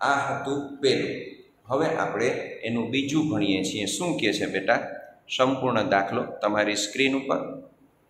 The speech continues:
પચાસ ગુણની પરીક્ષામાં પાંત્રીસ ગુણ મળવાની સંભાવના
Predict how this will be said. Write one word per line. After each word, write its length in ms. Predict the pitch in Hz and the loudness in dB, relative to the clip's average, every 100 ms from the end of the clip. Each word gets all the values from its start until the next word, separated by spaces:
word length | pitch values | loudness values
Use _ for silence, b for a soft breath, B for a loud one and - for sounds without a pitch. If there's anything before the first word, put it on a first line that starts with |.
| _ _ _ _ _ _ _ _ _ | _ _ _ _ _ _ _ _ _
પચાસ 840 | - 131 - 170 160 165 165 160 131 | 0 0 0 2 4 4 2 -2 0
ગુણની 560 | 135 135 131 135 139 | 2 2 2 0 0
પરીક્ષામાં 1000 | - 113 127 - - 110 107 127 107 - - - _ _ _ _ _ _ _ _ _ _ _ _ - | 2 2 2 -2 -2 2 4 2 0 -6 -14 -18 _ _ _ _ _ _ _ _ _ _ _ _ 2
પાંત્રીસ 600 | 120 127 - 156 165 160 127 | 4 4 2 0 2 0 0
ગુણ 120 | 139 | 2
મળવાની 680 | 139 123 123 123 123 131 135 | 4 4 4 4 2 2 -2
સંભાવના 760 | 135 104 104 113 110 123 131 | 0 0 2 4 4 6 2